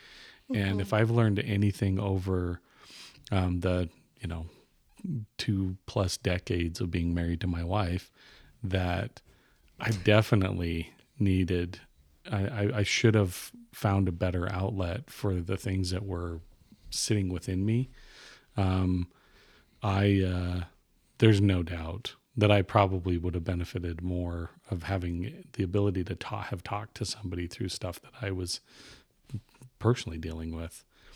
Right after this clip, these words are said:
Speaker 1: Um, it, uh, that, that would have been amazing. But now
Speaker 2: Mm-hmm.
Speaker 1: what's happened is I think there's a maturity that's happened.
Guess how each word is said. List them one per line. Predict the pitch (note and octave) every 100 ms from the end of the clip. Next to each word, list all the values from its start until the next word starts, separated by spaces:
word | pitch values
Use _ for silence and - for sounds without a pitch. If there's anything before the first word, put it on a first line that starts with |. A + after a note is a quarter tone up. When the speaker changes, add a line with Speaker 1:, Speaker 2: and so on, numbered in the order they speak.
| - - - -
Speaker 1:
Um, | F#2+ F2+ F2+ F2 _ - - - _ -
it, | A2+ G2+ G#2 - -
uh, | F2+ F#2 G2 - _
that, | A2 A#2
that | G#2+
would | G2 - - -
have | F2+
been | F2
amazing. | F2+ A2 D3+ F2+ F2 - _
But | A2
now | G#2+ C#3+ C#3 G2+ B2+
Speaker 2:
Mm-hmm. | A3 G#3+ G#3+ _ _ -
Speaker 1:
what's | G#2+ A2 -
happened | A2 F#2+ - G#2
is | G#2+ F#2+
I |
think | F#2+ G#2+
there's | G#2+ F#2+
a |
maturity | F#2 F2 - A2 G#2+ G2
that's | F2+ G2+ -
happened. | G#2 F2+ - G2 A2